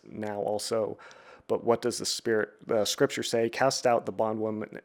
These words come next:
woman and her son, for the son of the bondwoman should not be an heir with the son of the free woman." And so all that's just another way of Paul saying, uh, get rid of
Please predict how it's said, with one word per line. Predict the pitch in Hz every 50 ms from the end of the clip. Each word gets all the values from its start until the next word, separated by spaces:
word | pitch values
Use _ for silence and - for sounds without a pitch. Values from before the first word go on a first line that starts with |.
| _ _
woman | - 110 117 127 127 135 131 127 117
and | 107 101
her | 101 92
son, | - - - 151 147 143 143 139
for | - 113
the | 98 98
son | - - 117 113
of | 110 104
the | 101
bondwoman | 95 107 107 107 104 95 104 107 107 104 104
should | - 104 104
not | 104 104 -
be | - 110 104
an | 98 -
heir | - 107 107 104 104 104 101 - - - - - - -
with | 123 113 -
the | - -
son | - - 107 101 95
of | 101 95
the | -
free | - - 110 104
woman." | 101 101 95 98 101 101 98 - - - - - - - -
And | 120 113
so | - 127 127
all | 135 131 123
that's | 117 113 110 110 -
just | - 120 107 - - 110
another | 110 107 104 107 101 101
way | 98 101 98 98
of | 98 98
Paul | - - 113 110 104 98
saying, | - - 107 98 98 98 95 92 87 - - - - - - -
uh, | - 107 104 98 92 92 92 95 - - - - 107 104 -
get | - 139 -
rid | - 113 120 113 110 110
of | 104 101 98 98 -